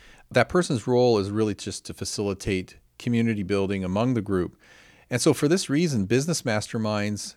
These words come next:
and investment masterminds operate based on the premise of group participation.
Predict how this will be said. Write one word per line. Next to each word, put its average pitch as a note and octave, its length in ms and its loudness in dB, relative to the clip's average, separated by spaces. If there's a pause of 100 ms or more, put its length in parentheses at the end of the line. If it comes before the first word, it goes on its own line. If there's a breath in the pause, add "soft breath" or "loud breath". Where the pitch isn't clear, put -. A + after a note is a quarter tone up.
(120)
and G2+ 180 -4
investment G#2+ 460 0
masterminds F#2+ 680 -4
operate A2 580 2
based G2+ 240 -2
on G2+ 80 -4
the F#2 60 -6
premise F#2+ 520 -6
of G2+ 220 -6
group A2+ 320 2
participation. G#2 760 -6